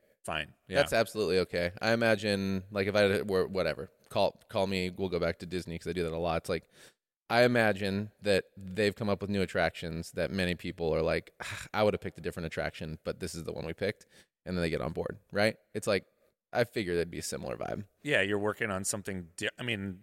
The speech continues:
Speaker 2: You're s-, you can get, you can totally get into it. You'll get into aspects of it. But at the end of the day, you might have picked another Star Wars ride versus a Princess and the Frog ride. And the Princess and the Frog ride is the go time. And then you still get psyched on parts of whatever,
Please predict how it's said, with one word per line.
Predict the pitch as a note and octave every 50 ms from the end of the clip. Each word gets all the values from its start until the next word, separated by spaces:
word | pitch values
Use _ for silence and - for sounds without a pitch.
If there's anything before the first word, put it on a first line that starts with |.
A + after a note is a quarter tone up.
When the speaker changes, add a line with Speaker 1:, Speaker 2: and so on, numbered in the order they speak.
| A#2+ -
Speaker 2:
You're | C#3 C#3
s-, | C3+ - - -
you | D3+ D3
can | D#3+ E3 C#3
get, | C3 B2+ F#2 - _
you | A2+ A2 A2 F#2+
can | A2 G#2 E2 -
totally | - D3+ C#3 D3+ D#3+ E3+
get | E3 E3 D3+
into | C#3+ C3 B2 B2 B2+
it. | C#3 D3 -
You'll | A#2 A#2 A2+ A2
get | G#2+ A#2 G#2+
into | G#2+ G#2+ A2 -
aspects | G2+ G#2 G#2 - - - G#2 - - G#2+
of | G2 F#2+
it. | G2 F#2
But | G2+ G#2
at | G#2 F#2+
the | B2 C#3
end | C#3 C3
of | A#2+
the | A2+ G#2+
day, | G2+ G#2+ G#2 G2 G2 F#2+ F#2 F#2 F#2 F2+ - - - - - - _ _ _
you | - G#2+ A#2 C3
might | B2+ B2+ A#2+ A2+ A2
have | G#2 F#2 -
picked | - A#2 G2+ - -
another | G#2+ G2 G2+ F#2+ G2+ G2
Star | - - G#2 F#2+ F#2+
Wars | F#2 F#2 F2+ F2+ F2
ride | F#2 F2+ F2 F2+ F2+ F2
versus | F#2 F2+ - - E2+ E2+
a | F2+
Princess | - - G#2 F2+ - F#2+ F2 -
and | F#2+ F2+
the | F2
Frog | - F#2+ E2+ E2 E2+ E2
ride. | E2+ D#2+ D#2 E2 F2 E2+ - -
And | A2 G#2 G#2 G#2 G2 F#2 G2 G2+ G2 G#2 G2+ G#2 - - _ _ -
the | G#2 G2 A#2+ A2+
Princess | - D3 B2+ A2+ A#2 A2
and | G#2 A2
the |
Frog | - - A2 G2 G2 G2
ride | G2 F#2+ F#2+ F#2+ F#2+
is | F#2 F2
the | G2+
go | G2 G2+ G2+ G2 F#2
time. | - G2+ F2 F2 F2 F2 F#2 F#2 -
And | - G2 F#2 F#2 F2+ F#2 F2+ F2 F2
then | G2+ G#2+ G2+
you | G#2 G2
still | - - C#3 C3+
get | C3 B2 A2
psyched | - - - G#2+ G#2 F#2+ -
on | G#2 F#2 F2+ F#2
parts | - - A2 G2 F#2 - G#2
of | F#2 F2 F2 F2 F#2+
whatever, | F#2+ G#2+ G#2 G2+ G2 F#2 F#2+ F#2+ F#2+ F#2